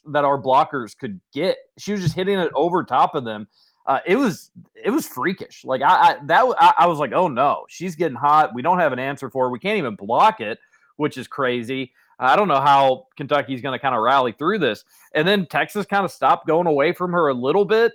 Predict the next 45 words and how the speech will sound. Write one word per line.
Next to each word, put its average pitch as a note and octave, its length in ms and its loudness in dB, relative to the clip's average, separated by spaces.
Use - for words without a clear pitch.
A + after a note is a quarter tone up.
a-, D3 320 0
and C3 360 -4
I A#2+ 100 0
think C3+ 180 -6
Kentucky C#3+ 400 -4
just B2+ 160 -12
kinda C3+ 200 -2
got C3+ 220 0
their D3 140 2
momentum C3 420 -2
offensively A#2+ 680 -2
back, A2+ 360 2
where A#2 400 0
if - 120 -12
you C3+ 160 -6
were B2+ 180 -2
putting D3+ 280 -4
down D3 220 0
spikes, D#3+ 540 -2
then B2+ 220 -10
you C3 140 -4
aren't C3 140 -2
gonna C3 140 -8
give C3 220 -6
them C3 140 -6
a A#2 60 -10
chance C3 380 -10
to A2 80 -20
set B2+ 200 -2
her A#2+ 240 0
up. C#3 240 4
But A#2 160 -2
I, D#3+ 200 6
I F#3 140 8
was E3 220 2
getting E3 320 -2
nervous D#3 460 2
once D3+ 160 -4
she D#3+ 180 -6
was C#3+ 120 -6
kinda C#3+ 240 -2
getting C#3 340 -2
into C3+ 320 -6
a A2+ 80 -2
rhythm. C#3 320 0